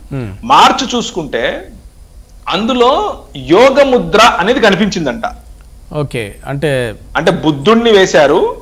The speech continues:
Speaker 1: మ్మ్.
Speaker 2: బుద్ధుడి పైన ఉన్నటువంటి సింబల్ గనక మీరు చూస్తే పద్మాసనం వేసినట్లుగా కొమ్ములున్నటువంటి ఒక రాజు,
Speaker 1: మ్మ్, మ్మ్.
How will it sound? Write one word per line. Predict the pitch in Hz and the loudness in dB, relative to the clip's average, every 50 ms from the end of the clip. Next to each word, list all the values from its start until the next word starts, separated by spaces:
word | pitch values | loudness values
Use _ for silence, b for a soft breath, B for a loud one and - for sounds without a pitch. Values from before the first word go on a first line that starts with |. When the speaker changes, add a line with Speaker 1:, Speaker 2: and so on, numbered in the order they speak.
| - - - - | -18 -18 -14 -12
Speaker 1:
మ్మ్. | 147 143 131 110 101 - - - - - - - - - - - | -10 -10 -10 -10 -12 -16 -20 -20 -20 -20 -20 -20 -20 -20 -20 -8
Speaker 2:
బుద్ధుడి | 123 139 170 175 160 175 247 240 240 | -2 0 0 0 0 0 0 0 0
పైన | 240 - - 190 196 226 247 254 | -2 0 2 2 2 2 2 0
ఉన్నటువంటి | 240 226 220 220 196 202 202 202 202 196 208 | 0 0 0 0 0 2 0 0 0 -2 -6
సింబల్ | 196 - - 190 202 208 214 202 | -6 -4 -4 -4 0 2 2 2
గనక | 202 190 196 190 - 185 | 2 0 -2 -2 -2 -2
మీరు | 180 180 170 165 | -2 -2 -4 -4
చూస్తే | 156 170 180 175 - 233 247 311 339 - - - - - - 135 - - - - - | -4 -6 -6 -4 0 2 2 2 0 -2 -8 -12 -16 -20 -20 -18 -18 -18 -16 -8 -4
పద్మాసనం | - 165 143 139 143 185 220 240 247 240 233 240 226 208 | -4 -4 -4 -4 -2 2 4 4 4 4 2 0 -2 -2
వేసినట్లుగా | 196 196 190 190 196 180 180 170 - 175 165 160 190 240 339 - - - - - - - - - - - - - - - - - - - - - - - - - - | -2 -2 -4 -2 -4 -4 -4 -4 -6 -4 0 2 2 2 2 0 -2 -8 -18 -20 -20 -20 -20 -20 -20 -20 -20 -20 -20 -20 -20 -20 -20 -20 -20 -20 -20 -20 -18 -4 0
కొమ్ములున్నటువంటి | 208 220 226 262 269 262 254 240 226 226 226 208 208 202 180 190 | 2 2 4 4 2 2 2 0 0 0 2 2 2 2 0 0
ఒక | 160 156 | 2 4
రాజు, | 143 143 151 180 180 156 147 - - - - - - - - - - - - - | 4 6 6 4 4 2 -2 -6 -8 -14 -18 -20 -20 -20 -20 -20 -20 -18 -12 -8
Speaker 1:
మ్మ్, | 143 143 139 123 110 | -6 -6 -6 -6 -6
మ్మ్. | 117 131 131 120 110 | -6 -8 -8 -8 -10